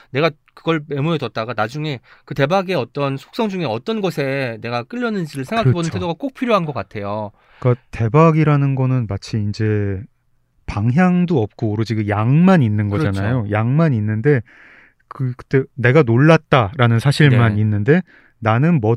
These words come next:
Speaker 2: 때문에 어떻게 놀랐다로
Speaker 1: 음.
Speaker 2: 조금 이제 느려보고
Speaker 1: 구체적으로
Speaker 2: 거기다가 왜까지 넣으면은
Speaker 1: 맥락이 완성되죠.
Speaker 2: 네.
Speaker 1: 익숙한 곳에서 낯설음을 발견하는데 그게 왜 낯설었는지를 찾아보는 어떤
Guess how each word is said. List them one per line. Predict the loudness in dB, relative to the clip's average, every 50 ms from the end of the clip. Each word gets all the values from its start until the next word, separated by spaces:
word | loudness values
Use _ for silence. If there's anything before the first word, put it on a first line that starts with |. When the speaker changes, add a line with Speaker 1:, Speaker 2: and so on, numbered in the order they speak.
| 0 _
Speaker 2:
때문에 | 2 2 2 4 2 2
어떻게 | 2 2 0 -2 0 -4 -4 -4 _ -2 -2 0
놀랐다로 | 0 -2 -2 0 0 0 0 -2 _ -2 0 0 0 0 0
Speaker 1:
음. | -2
Speaker 2:
조금 | -2 -4 -4 0 2 4 4 4 2
이제 | 0 -2 -4 -2 _
느려보고 | -2 2 2 2 2 2 0 -4 -6 -4 -4 -4 -4
Speaker 1:
구체적으로 | -4 _ -16 -14 -10 -8 -6 -6 -6 -8 -6 -6 -4 -2 -2
Speaker 2:
거기다가 | 0 2 2 2 4 2
왜까지 | 4 4 4 4 4 4 2 0 0 0 -4
넣으면은 | -4 -4 -2 -2 -2 -2 -2 -4 -4 -4 -4 -4 -6 -6 -8 -10
Speaker 1:
맥락이 | -8 -6 -4 -4 -4 -4
완성되죠. | -4 -8 -8 -10 -12 -12 -14 -12 -12 -6 0
Speaker 2:
네. | 2 2 2 2 0 -4 -10 -14 _ _ _ -16
Speaker 1:
익숙한 | -14 -14 -12 -4 -2 0
곳에서 | 0 2 2 0 2 2 2 2
낯설음을 | 2 0 0 0 0 0 0 -2
발견하는데 | -2 -2 -4 -2 -2 -4 -4 -2 -4 -4 -6 -6 -6 -6 -6 -6 -8 _
그게 | -14 -4 -2 0
왜 | 0 2
낯설었는지를 | 2 0 -2 0 -2 -2 0 0 -2 -4 -6 -8 -8 -8 -8 -8
찾아보는 | -10 -10 -8 -8 -8 -6 -8 -8 -8 -8
어떤 | -8 -10 -8 -8 -8 -6 -8 -10